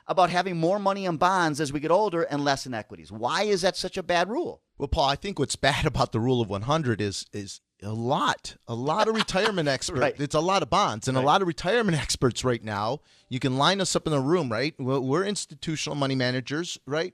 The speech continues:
Speaker 2: We, we can line a bunch of us up in a room right now, and most of us in the room are gonna say that in a rising interest rate environment, which many of us believe is coming, to be candid and to be fair,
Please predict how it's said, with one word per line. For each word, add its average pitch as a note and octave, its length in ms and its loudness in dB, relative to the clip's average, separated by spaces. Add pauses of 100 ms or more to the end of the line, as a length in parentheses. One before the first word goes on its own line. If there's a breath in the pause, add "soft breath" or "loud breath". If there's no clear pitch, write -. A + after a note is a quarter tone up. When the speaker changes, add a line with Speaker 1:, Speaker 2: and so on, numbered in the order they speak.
(120)
Speaker 2:
We, D3+ 280 2
we D#3 160 0
can E3+ 140 -2
line D#3+ 380 2
a F3+ 40 2
bunch E3 300 0
of D#3+ 80 0
us D#3+ 220 4
up - 160 0
in C#3 60 0
a C3+ 60 4
room F3 320 2
right C#3+ 140 -2
now, A#2+ 320 0 (540 soft breath)
and C3+ 520 -2
most G3 800 0
of D3 180 6
us C3+ 220 2
in C#3+ 80 0
the C3 100 0
room C#3+ 220 0
are C#3 80 0
gonna B2+ 240 -2
say C3+ 640 2 (300 soft breath)
that D3+ 140 4
in D3+ 140 0
a C3+ 120 4
rising F3+ 600 2
interest A3+ 420 0
rate C3 240 -2
environment, A#2+ 580 -2
which C3 300 -4
many D3+ 320 0
of E3+ 140 2
us E3 160 0
believe D#3 500 0
is D3 140 2
coming, C#3+ 500 -2 (320)
to - 80 -6
be C3+ 180 -4
candid C#3 540 0
and C#3+ 120 -2
to B2+ 40 -2
be C3 140 -4
fair, D3+ 440 0